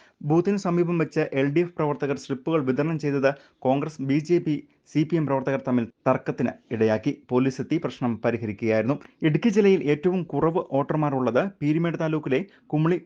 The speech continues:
പച്ചക്കാനം പോളിംഗ് ബൂത്തിലാണ്. ഇവിടെ ഇരുപത്തിയെട്ട് പേർ ഉണ്ടെങ്കിലും രണ്ട് പേർ മാത്രമാണ് വോട്ട് രേഖപ്പെടുത്തിയത്. ഇതോടൊപ്പം ചക്കുവള്ളം ഗ്രാമപഞ്ചായത്തിൽ കള്ളവോട്ട് റിപ്പോർട്ട് ചെയ്യപ്പെട്ടിട്ടുണ്ട്. പീരുമേട് നിയോജക മണ്ഡലത്തിലെ ഇരുന്നൂറ്റിമൂന്ന് പോളിംഗ് സ്റ്റേഷനുകളിലെ പോളിംഗ് ശതമാനം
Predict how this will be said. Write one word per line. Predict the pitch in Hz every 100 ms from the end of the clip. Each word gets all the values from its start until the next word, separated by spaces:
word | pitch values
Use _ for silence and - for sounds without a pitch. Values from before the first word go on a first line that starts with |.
| 139
പച്ചക്കാനം | - 160 160 143 127
പോളിംഗ് | 123 127 117
ബൂത്തിലാണ്. | 113 117 120 120 - _ _ _ _ _ _ _ _
ഇവിടെ | 123 131 139 131
ഇരുപത്തിയെട്ട് | 135 143 143 127 - 143
പേർ | 139 - 131
ഉണ്ടെങ്കിലും | 127 123 123 160 123
രണ്ട് | 120 147 156
പേർ | 135 127
മാത്രമാണ് | 123 127 113 110 - 117
വോട്ട് | 127 - - - 107
രേഖപ്പെടുത്തിയത്. | 120 117 113 107 120 110 - - - -
ഇതോടൊപ്പം | 135 147 151 165 -
ചക്കുവള്ളം | 143 165 185 180
ഗ്രാമപഞ്ചായത്തിൽ | 160 151 151 147 143 143 131
കള്ളവോട്ട് | 127 135 151 143 139 - 127
റിപ്പോർട്ട് | 120 143 107 120 - -
ചെയ്യപ്പെട്ടിട്ടുണ്ട്. | 123 117 110 107 120 165 - _ _ _ -
പീരുമേട് | 196 220 214
നിയോജക | 185 196 208 214
മണ്ഡലത്തിലെ | 202 185 175 175 160 -
ഇരുന്നൂറ്റിമൂന്ന് | 143 165 175 160 151 175 -
പോളിംഗ് | 143 165 160
സ്റ്റേഷനുകളിലെ | 147 139 147 131 113 156 - _ _ -
പോളിംഗ് | 170 196
ശതമാനം | 202 185 170 165